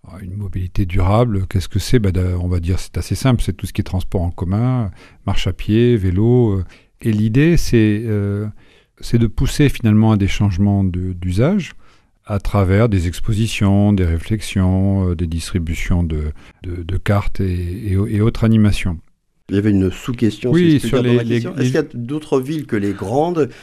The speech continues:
Speaker 2: qui, euh, s'inscrivent dans cette semaine, euh, européenne
Speaker 1: Oui,
Speaker 2: de la mobilité ?
Speaker 1: oui, c'est près de trois cent trente villes en Europe, mais, euh, autour de Toulouse, par exemple, vous avez, euh, euh, Mondonville, vous avez Cugnot, vous avez Quinte-Fonce-Grive. Euh, je crois que dans le Lot, euh,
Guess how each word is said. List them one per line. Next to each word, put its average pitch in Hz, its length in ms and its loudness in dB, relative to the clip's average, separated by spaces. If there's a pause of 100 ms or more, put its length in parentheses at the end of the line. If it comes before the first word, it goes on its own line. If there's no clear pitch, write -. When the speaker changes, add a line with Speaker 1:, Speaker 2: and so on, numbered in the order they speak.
(200)
Speaker 2:
qui, 135 320 -2
euh, 87 440 -2
s'inscrivent 135 600 -4
dans 104 100 -2
cette - 220 -6
semaine, 117 300 -4
euh, 95 240 -2
européenne 113 320 0
Speaker 1:
Oui, 143 100 2
Speaker 2:
de 127 60 0
la 101 60 -2
mobilité ? 98 300 -4
Speaker 1:
oui, 127 220 2
c'est 120 120 -4
près - 180 -2
de - 100 -8
trois - 160 -4
cent 127 140 -2
trente 113 260 -4
villes 113 160 -2
en 113 60 0
Europe, 117 340 -2
mais, 113 220 0 (240)
euh, 101 440 -2
autour 113 280 0
de 107 80 0
Toulouse, 120 280 -2
par 104 160 2
exemple, 107 380 -2
vous 95 180 -4
avez, 98 360 2
euh, 90 240 0 (280)
euh, 104 380 -16
Mondonville, 107 760 0
vous 98 380 0
avez 101 220 4
Cugnot, 123 560 2
vous 107 80 -2
avez 98 160 2
Quinte-Fonce-Grive. 117 800 -2 (480)
Euh, 101 600 -2
je 90 120 -6
crois 101 200 -2
que 92 60 -4
dans 95 140 2
le 95 140 4
Lot, 104 360 2
euh, 101 380 -2